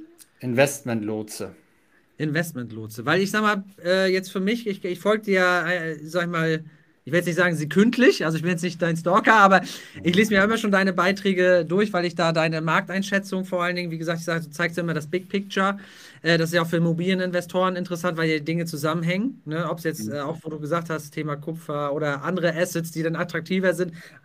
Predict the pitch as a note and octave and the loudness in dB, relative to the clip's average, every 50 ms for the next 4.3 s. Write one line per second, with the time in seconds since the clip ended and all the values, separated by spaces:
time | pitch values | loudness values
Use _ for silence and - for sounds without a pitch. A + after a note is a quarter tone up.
0 | - - - - D#3 D#3 E3 F3 E3 F3 F3+ E3+ E3 E3 D#3+ D#3 C#3+ D3 D#3 D#3 | -20 -16 -8 -4 -2 -2 -2 0 0 0 2 2 2 2 0 0 -2 -4 -4 -4
1 | D3 D3+ E3 E3+ E3+ E3 E3 E3+ F3 F#3+ G#3 G#3+ G#3 G#3 G3+ F#3 G3 A3 A3 F3 | -2 0 0 2 2 2 2 2 2 4 4 4 4 2 2 2 2 2 0 -2
2 | D3 D3+ D#3+ D#3+ - D#3+ D#3+ D3+ C#3+ E3 F3 F3+ F3+ - F3 E3 E3 D#3+ E3 - | -2 -4 -4 -4 -2 -2 -2 -2 -2 -2 -2 -2 -2 -2 -2 -2 0 -2 -4 -8
3 | - - - F#3 F3+ E3+ F3+ F#3 F#3+ F#3 G3 G3 G3+ G3 F#3+ F#3 F3+ F#3+ F#3 - | -8 -6 -4 -4 -2 -2 -2 -2 -2 0 0 2 2 2 2 0 -2 -4 -4 -4
4 | F3+ F3+ F3 F3+ F3 E3+ | -2 -2 -2 -4 -6 -10